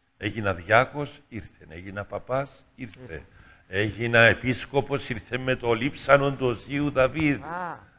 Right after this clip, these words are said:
Speaker 1: Ε, ε, έγινα
Speaker 2: Μεγάλη
Speaker 1: μετά
Speaker 2: ευλογία.
Speaker 1: μητροπολίτης εδώ, ήρθε στην Εθρόνηση. Τους λέω, «Είμαι θρόνησε στην ουσία, όσιος θα βγει πιο,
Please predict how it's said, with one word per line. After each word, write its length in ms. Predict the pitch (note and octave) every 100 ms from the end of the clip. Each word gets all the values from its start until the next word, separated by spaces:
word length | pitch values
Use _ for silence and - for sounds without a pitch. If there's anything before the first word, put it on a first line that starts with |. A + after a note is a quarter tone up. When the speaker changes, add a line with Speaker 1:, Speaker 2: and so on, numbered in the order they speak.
| -
Speaker 1:
Ε, 340 | B2 E3+ G#3 - - - _ _ -
ε, 640 | C3 C3+ B2+ B2 A#2 A#2
έγινα 380 | C#3+ C3 D3+ D3
Speaker 2:
Μεγάλη 340 | C#3+ C#3 C3+
Speaker 1:
μετά 120 | B2+ A#2 D3
Speaker 2:
ευλογία. 100 | C#3+
Speaker 1:
μητροπολίτης 840 | C3+ C3+ C3 B2 B2+ C3 C#3+ C3+ C#3
εδώ, 320 | B2+ B2+ D#3
ήρθε 260 | C#3 -
στην 240 | D3 D3+ C#3+
Εθρόνηση. 800 | A2+ - E3+ D#3 G#2 - D#2+ - _ _ _ _ _ A2+
Τους 140 | A#2+
λέω, 160 | D#3+ E3+
«Είμαι 200 | C#3+ B2+
θρόνησε 540 | - D#3 E3+ D#3 C#3
στην 300 | - B2 A#2
ουσία, 480 | G#2 - D4+ - F#3
όσιος 520 | C#3+ D3 - - C3
θα 160 | - A#2
βγει 300 | - - -
πιο, 340 | - - -